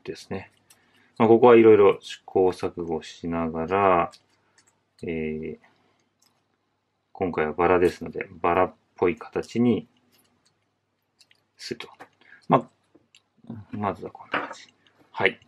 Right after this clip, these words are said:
よいしょ。よいしょ。はい。まあ、こんな感じでですね。はい。いろんな形のを作ります。はい。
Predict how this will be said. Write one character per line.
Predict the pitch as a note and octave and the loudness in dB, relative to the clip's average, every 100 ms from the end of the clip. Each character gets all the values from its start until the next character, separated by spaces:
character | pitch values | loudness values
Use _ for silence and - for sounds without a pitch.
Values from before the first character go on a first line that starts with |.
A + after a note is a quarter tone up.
| _ _ _ - | _ _ _ -16
よ | |
い | |
し | - | -14
ょ。 | - | -14
よ | _ _ - - - _ _ _ _ - | _ _ -20 -18 -20 _ _ _ _ -20
い | |
し | - | -20
ょ。 | - _ _ _ _ _ _ _ _ _ _ _ _ _ | -20 _ _ _ _ _ _ _ _ _ _ _ _ _
は | - - A2 | -14 -4 -4
い。 | - - - _ _ _ _ _ _ _ _ _ - | -4 -20 -20 _ _ _ _ _ _ _ _ _ -6
ま | C3 | -6
あ、 | - _ - | -6 _ -14
こ | B2+ B2+ | -8 -6
ん | B2+ B2 | -6 -6
な | A#2+ A#2 | -10 -12
感 | - A2 A2 G2+ | -12 -10 -10 -12
じ | - | -12
で | F#2+ | -10
で | D#2+ | -10
す | - | -10
ね。 | F2 D#2+ - _ _ _ _ _ _ _ _ | -8 -8 -10 _ _ _ _ _ _ _ _
は | _ - - - | _ -20 -20 -16
い。 | - - _ _ _ - - - - _ _ _ _ _ _ _ _ _ _ - A#2 | -16 -16 _ _ _ -20 -20 -20 -20 _ _ _ _ _ _ _ _ _ _ -14 -4
い | A2 | -4
ろ | G#2+ | -2
ん | G#2 G2+ | -4 -4
な | G2 F#2 | -4 -2
形 | F#2+ F#2 E2+ | -2 -2 0
の | A2+ C3+ | 2 4
を | G#2+ - - | 2 -2 -20
作 | - - F2 | -16 -8 -6
り | D#2+ | -4
ま | D#2 D2 D2 | -6 -6 -8
す。 | - - - _ _ _ _ _ _ _ _ _ _ - | -12 -20 -20 _ _ _ _ _ _ _ _ _ _ -20
は | |
い。 | - | -20